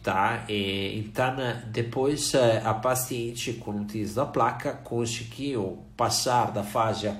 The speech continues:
aguda do, do, do, da dor que ela tava encontrando, e, e nesta maneira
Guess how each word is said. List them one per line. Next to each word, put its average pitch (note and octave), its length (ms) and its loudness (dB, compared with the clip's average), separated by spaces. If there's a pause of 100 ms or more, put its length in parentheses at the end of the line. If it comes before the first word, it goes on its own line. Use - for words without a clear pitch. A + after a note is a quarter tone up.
(200)
aguda A#2 960 0 (1300)
do, F#2 920 -4 (680)
do, G#2 380 2 (160)
do, F2+ 580 0 (560)
da G2+ 140 -4
dor A2+ 260 4
que - 80 -6
ela F#2+ 120 -2
tava F#2 300 -2
encontrando, B2 920 -2 (580)
e, C3+ 400 2
e B2+ 40 -6
nesta C3 320 -2
maneira A#2+ 760 0